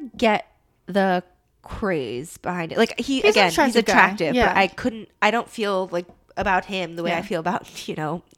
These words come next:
Speaker 1: Tom Payne or who else did I say? Hugh Dancy.
Speaker 2: <laughs> Yeah.
Speaker 1: You know, all those guys whose names I've immediately
Speaker 2: Yes.
Speaker 1: forgotten.
Speaker 2: Um, but I like him very much as an actor.
Speaker 1: I haven't seen enough
Speaker 2: Pattinson?
Speaker 1: of his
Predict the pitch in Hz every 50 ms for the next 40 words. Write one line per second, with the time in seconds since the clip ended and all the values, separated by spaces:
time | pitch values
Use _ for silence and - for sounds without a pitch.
0 | _ _ _ - - - _ _ _ - - - 302 269 254 240 226 254 240 247
1 | 262 269 - 233 196 175 - 175 170 285 208 - - 294 508 - 294 320 - -
2 | 381 381 359 - 269 285 254 226 208 214 226 214 - 147 131 107 - 254 240 320
3 | - - 480 - - - 480 - 494 480 277 254 254 - 233 269 269 262 254 254
4 | - - 190 180 185 - 220 175 160 175 170 170 170 165 165 160 165 170 160 151
5 | 156 - - 160 - 156 131 - - 147 - 170 170 - - - - - - -
6 | - - 220 214 208 208 196 185 185 180 170 - - _ _ _ _ _ - -
7 | - _ _ _ 202 247 220 208 220 226 226 226 240 277 254 - 233 208 185 180
8 | 170 165 165 170 185 - 190 - 190 - - 190 220 - - 220 - - _ -
9 | - - - _ _ _ _ _ _ _ _ _ - - - _ _ _ _ _
10 | 202 214 202 202 208 208 214 214 220 220 226 226 226 233 254 - - - - 190
11 | 190 190 190 190 190 - - 185 185 180 180 175 165 156 156 160 175 180 - -
12 | - - - - 180 170 214 - 254 277 - - 180 160 147 143 143 135 131 135
13 | 135 143 175 - -